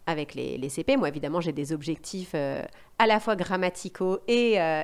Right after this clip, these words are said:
et scientifiques, euh, derrière ce travail. Donc, euh,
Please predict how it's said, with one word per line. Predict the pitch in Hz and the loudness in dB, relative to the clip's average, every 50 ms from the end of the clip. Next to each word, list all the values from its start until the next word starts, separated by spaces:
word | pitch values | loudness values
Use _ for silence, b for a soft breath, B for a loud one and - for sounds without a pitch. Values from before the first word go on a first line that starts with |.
| - - | 2 2
et | 220 233 | 2 2
scientifiques, | - - 208 - - - 190 - - 214 196 - - | 2 0 -2 -2 -4 -8 -8 -6 -4 -6 -4 -2 -4
euh, | 170 160 160 160 160 160 | -2 -2 -2 -2 -4 -4
derrière | 160 170 165 160 160 165 - | -2 0 0 0 0 -2 -4
ce | - - | -8 -10
travail. | - - - 175 175 226 285 311 294 233 | -12 -4 -4 0 2 4 6 6 6 4
Donc, | 190 180 170 - | 2 -2 0 0
euh, | 165 156 | 0 0